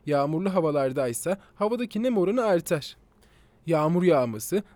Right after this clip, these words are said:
daha düşük hava basıncına ve havadaki oksijen içeriğinin nispeten azalmasına neden olur.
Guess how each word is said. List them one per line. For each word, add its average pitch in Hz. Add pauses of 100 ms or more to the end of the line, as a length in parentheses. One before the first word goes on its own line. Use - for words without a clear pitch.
daha 226
düşük 208
hava 202
basıncına 165
ve 147
havadaki 151
oksijen 220
içeriğinin 160
nispeten 226
azalmasına 190
neden 117
olur. 107